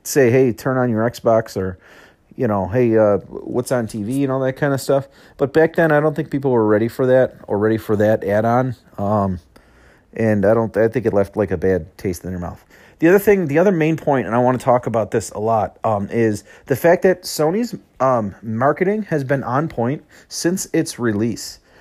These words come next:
I remember months before the release of PlayStation four,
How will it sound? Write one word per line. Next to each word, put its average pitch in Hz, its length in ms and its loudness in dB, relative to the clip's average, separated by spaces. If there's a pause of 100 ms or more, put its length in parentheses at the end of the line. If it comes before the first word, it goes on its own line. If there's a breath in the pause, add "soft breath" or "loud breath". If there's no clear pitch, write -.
I 147 60 0
remember 196 320 2
months 143 460 0
before 160 340 0
the 147 80 -2
release 131 400 0
of 131 260 0
PlayStation 135 520 -2
four, 147 360 -2